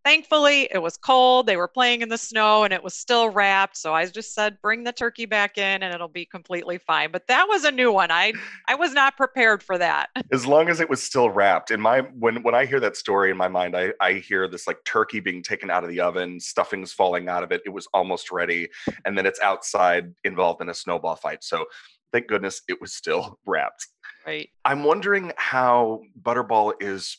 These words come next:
Speaker 2: preparing for this coming holiday season. Obviously, twenty twenty has been a tumultuous year. There are lots of folks who may have been used to traveling outside of their homes to go visit relatives that may not be able to do that this year.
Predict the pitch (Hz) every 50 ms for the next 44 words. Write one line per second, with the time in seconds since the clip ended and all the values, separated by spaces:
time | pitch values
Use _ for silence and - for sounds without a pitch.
0 | _ - - 107 - - - - 110 107 104 101 101 92 - - - 95 98 95
1 | 95 95 95 90 101 98 - - - - 101 98 92 87 85 - - 90 80 80
2 | 80 76 71 - - 69 65 - - _ _ _ _ - 113 104 104 98 - -
3 | 95 - - 95 92 85 - - 92 85 82 82 80 85 82 80 - _ - 87
4 | 82 80 80 78 - - 85 76 76 - - 71 76 78 - - 82 82 82 78
5 | 73 - - - - - - - - _ 90 90 85 87 90 - 85 82 82 82
6 | - - 92 87 - - - 85 - - - 90 82 - - - - 90 87 85
7 | 85 80 - - - - _ _ 87 90 95 98 95 90 - 90 90 90 - _
8 | - 98 90 87 87 85 87 87 85 90 - 95 92 104 104 - - - 95 -
9 | - 95 90 90 87 87 90 87 85 87 - 73 87 - - - 85 80 78 87
10 | 98 98 92 98 95 92 90 - - - - 80 80 80 87 82 76 78 - -
11 | 92 90 90 87 - - 85 78 - 82 - 80 87 85 82 82 78 - - 80
12 | 78 76 78 - - _ - - 85 82 82 82 - 87 82 - - - 82 82
13 | 82 80 78